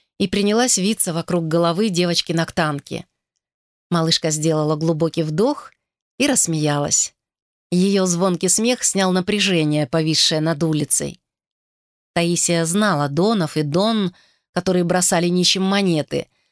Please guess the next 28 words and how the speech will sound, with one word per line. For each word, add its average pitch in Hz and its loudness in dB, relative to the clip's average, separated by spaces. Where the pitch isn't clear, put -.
знала 240 2
о 185 -2
существовании 208 0
благотворительных 180 0
организаций, 175 0
которым 175 0
жертвовали 156 0
дома, 165 0
а 180 2
уже 165 0
те 233 0
направляли 165 0
средства 180 -2
на 156 0
ремонт 175 0
городских 170 -2
улиц. 170 -2
Раньше 170 0
она 170 2
думала, 170 0
что 170 -2
деньги — 170 0
это 196 -2
единственное, 185 0
что 175 0
аристократы 180 0
и 165 0
дворяне 180 0